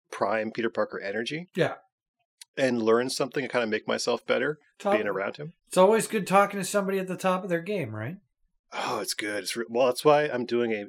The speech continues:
Speaker 1: new podcast for our three and a half listeners out there. <laughs> I am doing a new podcast doing exactly that, but that's here,
Speaker 2: You're
Speaker 1: neither
Speaker 2: just
Speaker 1: here nor there.
Speaker 2: teasing it? You wanna give us a little more?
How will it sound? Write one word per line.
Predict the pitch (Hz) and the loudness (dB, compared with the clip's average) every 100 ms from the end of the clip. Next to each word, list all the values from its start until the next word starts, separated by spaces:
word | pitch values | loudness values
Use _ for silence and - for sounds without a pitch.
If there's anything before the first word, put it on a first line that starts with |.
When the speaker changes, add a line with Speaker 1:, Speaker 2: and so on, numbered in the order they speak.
| 92 | _
Speaker 1:
new | 107 | -6
podcast | 113 113 - - 90 - - - _ _ | -6 -6 -8 -10 -10 -10 -14 -18 _ _
for | - 117 | 0 0
our | 110 110 110 104 | 2 2 2 2
three | - - 131 135 | -4 -4 0 2
and | 131 | 0
a | |
half | 113 120 110 | 0 -2 -2
listeners | 117 - 107 87 | -4 -2 -6 -6
out | 87 - | -10 -8
there. | - - - - - | -4 0 -2 -4 -10
<laughs> | - - - | -10 -12 -4
I | 113 | -2
am | 127 | 2
doing | 123 120 | 4 4
a | |
new | 117 | 4
podcast | 117 110 101 98 92 - | 2 -2 0 -4 -4 -8
doing | 104 95 | -8 -8
exactly | 87 82 90 | -8 -10 -10
that, | 87 80 - | -12 -12 -12
but | 85 _ _ _ _ _ _ - | -12 _ _ _ _ _ _ -6
that's | 104 - | -6 -6
here, | 98 | -10
Speaker 2:
You're | 90 | -8
Speaker 1:
neither | 139 135 | -2 2
Speaker 2:
just | 135 | 2
Speaker 1:
here | 101 | -2
nor | - | -8
there. | - | 0
Speaker 2:
teasing | 165 165 175 190 | 2 4 4 4
it? | |
You | 190 160 | 6 6
wanna | 160 | 6
give | 151 151 | 6 4
us | 156 | 4
a | 156 | 4
little | 156 156 | 6 6
more? | 147 156 185 214 | 6 6 4 0